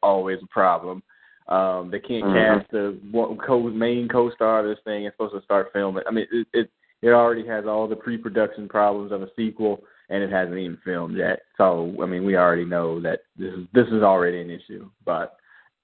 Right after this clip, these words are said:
Speaker 1: in, again, in, in, in and of its movie, in and of itself, like, I thought it was great. Literally, I thought it was a great comic book movie. Um, the, the, yeah, it's a great, it's a great comic book movie. So that's it. All right,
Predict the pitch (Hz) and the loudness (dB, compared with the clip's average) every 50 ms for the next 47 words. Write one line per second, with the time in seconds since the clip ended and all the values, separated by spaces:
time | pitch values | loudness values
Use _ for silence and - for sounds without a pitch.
0 | _ _ _ - - 127 120 113 - 123 95 107 104 95 85 98 104 113 - 113 | _ _ _ 2 2 4 4 4 0 -2 -4 -4 -6 -4 -2 0 0 2 2 2
1 | 120 113 - 117 127 131 139 135 135 135 135 135 131 - 131 135 131 131 127 127 | 0 2 2 0 2 2 2 2 2 2 2 0 -4 -2 -6 -4 -2 -2 -2 -2
2 | 127 127 127 123 123 113 117 - 123 127 127 123 120 - - - 87 101 101 - | 0 0 2 2 2 0 -2 0 2 2 2 2 0 -2 -6 -6 -6 -6 -6 -6
3 | 110 - - 101 98 92 101 101 92 87 - - 104 90 95 90 - _ _ _ | -8 -4 0 0 0 0 0 -4 -10 -10 -2 4 4 4 4 2 -4 _ _ _
4 | _ - 120 131 131 117 113 107 98 92 92 107 110 127 123 120 117 113 110 107 | _ 2 4 4 4 4 2 -4 -4 -4 -6 0 2 4 4 2 0 -4 -8 -10
5 | 101 110 110 104 101 - - 104 92 87 87 90 - - - - 98 98 - - | -8 -6 -6 -6 -6 -8 -8 -8 -8 -8 -8 -10 -14 -16 -14 -14 -14 -14 -16 -20
6 | _ _ _ _ _ _ _ - 95 98 95 92 90 87 85 _ _ _ _ _ | _ _ _ _ _ _ _ -2 0 2 2 0 -2 -6 -10 _ _ _ _ _
7 | _ _ _ _ _ _ _ _ _ _ _ _ _ - 117 123 113 120 - 123 | _ _ _ _ _ _ _ _ _ _ _ _ _ -10 -8 -8 -8 -8 -6 -6
8 | 123 113 110 113 127 131 123 98 90 - - 131 123 120 - 123 113 101 104 104 | -4 -4 -4 -2 2 4 4 4 2 0 -2 -2 -2 0 0 0 0 0 -2 -8
9 | 107 - 120 117 123 117 117 110 101 - - 95 90 95 92 - - - - - | -8 -8 -6 -6 -6 -2 -2 -2 -2 -2 -4 -8 -8 -8 -10 -14 -16 -16 -16 -16
10 | - _ _ _ _ _ - - - - - _ _ _ _ _ - - 98 92 | -18 _ _ _ _ _ -2 -2 -2 -2 -2 _ _ _ _ _ 2 2 2 2
11 | - - - - _ _ _ - 98 95 78 - | 2 -4 -8 -8 _ _ _ -4 -2 -2 -2 -6